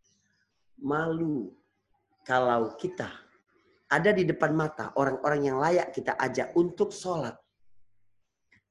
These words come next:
Malu kita kalau ada masih orang di rumah kita yang masih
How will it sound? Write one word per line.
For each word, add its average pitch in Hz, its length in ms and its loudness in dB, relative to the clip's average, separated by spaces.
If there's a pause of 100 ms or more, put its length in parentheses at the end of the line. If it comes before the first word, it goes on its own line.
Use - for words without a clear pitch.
Malu 226 400 6
kita 202 240 2
kalau 175 240 2
ada 185 240 4
masih 160 400 -2 (160)
orang 185 240 4
di 165 80 4
rumah 160 320 2
kita 185 400 -2 (400)
yang 190 320 4 (800)
masih 175 480 0